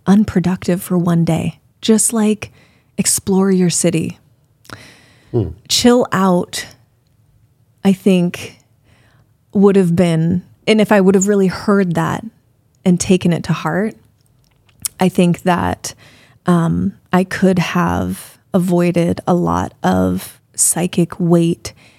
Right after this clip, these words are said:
Speaker 1: and stress in my life, trying to be just so, trying to get it perfect.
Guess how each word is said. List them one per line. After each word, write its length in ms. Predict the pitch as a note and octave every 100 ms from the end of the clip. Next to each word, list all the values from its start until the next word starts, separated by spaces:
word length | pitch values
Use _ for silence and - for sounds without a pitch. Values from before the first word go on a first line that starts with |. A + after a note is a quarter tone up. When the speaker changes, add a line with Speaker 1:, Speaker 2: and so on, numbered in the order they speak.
| _ -
Speaker 1:
and 180 | E3+ E3+
stress 840 | - - - E3 E3+ E3 - - - - _ _
in 140 | F#3 E3+
my 120 | E3+
life, 640 | E3+ E3 F3 F3+ - - _ _ -
trying 380 | - F#3 F3+ F3
to 100 | F3
be 300 | D#3+ E3+ E3
just 320 | E3+ E3 -
so, 280 | F3+ D#3+ E3
trying 320 | - E3+ E3+
to 60 | F#3
get 180 | F3 F3
it 120 | -
perfect. 540 | - D#3 E3 D#3+ -